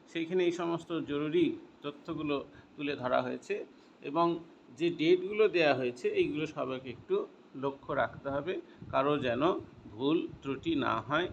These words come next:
ভুল ত্রুটি হলে সেখানে হেল্পলাইন দেয়া থাকবে, হেল্প ডেস্ক থাকবে, সেখানে তোমরা অবশ্যই যোগাযোগ করবে। নিজে থেকে কিছু সিদ্ধান্ত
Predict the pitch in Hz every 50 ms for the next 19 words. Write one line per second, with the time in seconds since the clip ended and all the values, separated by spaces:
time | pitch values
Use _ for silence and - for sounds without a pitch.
0 | - - - - - - - 117 139 170 190 196 185 - 202 196 - 196 170 147
1 | 156 160 175 185 170 - - 156 156 165 160 156 143 139 143 147 143 - 151 156
2 | 156 156 143 143 127 127 127 127 127 - 143 139 139 135 135 175 190 202 202 -
3 | - - - - - - - - 147 156 160 160 - - - - 165 175 175 -
4 | - - 170 147 135 131 - 180 196 - - - - - - - - - 175 147
5 | 170 165 160 160 156 147 135 139 147 143 165 - 143 147 - 170 160 135 139 143
6 | 139 131 143 143 135 - 143 143 139 151 185 214 220 - - - - - - -
7 | - 131 139 143 185 196 - 175 180 - 156 147 139 - 147 143 180 185 180 -
8 | 143 131 120 131 127 120 123 - 165 196 214 214